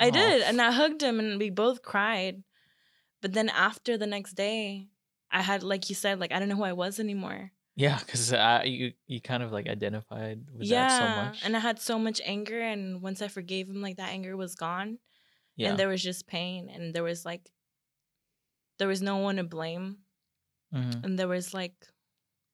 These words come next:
Speaker 1: I don't know, it was just, it was, like, this huge void.
Speaker 2: Yeah.
Speaker 1: That was crazy. <laughs>
Speaker 2: Yeah, that's, I, I didn't, you didn't tell me that. That's crazy.
Speaker 1: Yeah, and I think,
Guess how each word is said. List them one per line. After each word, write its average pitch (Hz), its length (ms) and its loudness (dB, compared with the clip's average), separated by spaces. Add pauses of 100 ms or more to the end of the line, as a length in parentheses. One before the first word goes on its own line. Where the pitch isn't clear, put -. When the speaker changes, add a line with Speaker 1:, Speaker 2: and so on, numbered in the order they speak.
(220)
Speaker 1:
I 196 80 -4
don't 202 120 -2
know, 208 120 -2
it 190 40 0
was 190 220 -4
just, - 600 -10 (100)
it 202 40 -10
was, 202 120 -4
like, 208 120 -4
this 202 180 -6
huge 185 300 -8
void. 170 460 -6 (880)
Speaker 2:
Yeah. 104 280 -2 (500)
Speaker 1:
That 196 80 -10
was 196 140 -12
crazy. 202 420 -14 (460)
<laughs> - 360 -10 (180)
Speaker 2:
Yeah, 135 200 -4
that's, - 260 -6
I, - 40 -18
I 120 40 -18 (280)
didn't, 113 260 -8
you 135 120 -6
didn't 127 120 -4
tell 127 140 -2
me 147 100 -2
that. - 220 -2 (140)
That's - 120 0
crazy. 147 400 -8 (120)
Speaker 1:
Yeah, 220 580 0 (460)
and 202 400 -4 (220)
I 202 80 -2
think, 220 460 -6